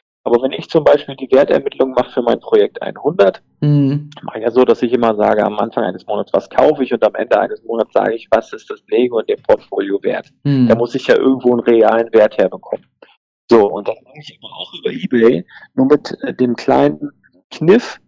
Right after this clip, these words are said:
Speaker 1: du gibst in die eBay-Suche die Setnummer ein,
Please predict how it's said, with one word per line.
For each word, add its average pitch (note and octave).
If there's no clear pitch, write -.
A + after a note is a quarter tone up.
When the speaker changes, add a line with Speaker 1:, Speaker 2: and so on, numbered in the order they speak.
Speaker 1:
du -
gibst -
in C3+
die B2+
eBay-Suche A#2+
die -
Setnummer D3
ein, G3